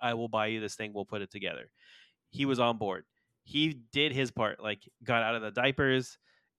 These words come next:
got into, you know, the, the toilet, was, like, big boy pants, like, doing everything. So proud of him. And he was like, "Okay, I'm ready for my,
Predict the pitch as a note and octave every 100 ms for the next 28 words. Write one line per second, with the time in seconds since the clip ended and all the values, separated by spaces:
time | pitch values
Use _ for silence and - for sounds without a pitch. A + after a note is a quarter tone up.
0 | - A2+ A2 A2 A2 A2+ G#2 G#2 A2 _
1 | A#2+ G#2+ G#2 G2 G2+ G#2 E3+ - B2+ B2
2 | B2 - A#2 G#2+ - _ _ _ - A#2
3 | - C#3 B2+ B2+ B2 C3+ B2+ B2 - -
4 | - A2 G#2+ B2+ B2 C3 B2 A#2 A2 G2+
5 | G2+ - C3+ - B2 A2 G2+ G2+ - -
6 | - B2 C3+ A#2+ A#2 - B2+ C#3+ A2+ -
7 | A2+ A2+ A2+ A2+ G#2+ - A2 G#2+ G#2 G2+
8 | G2+ G2+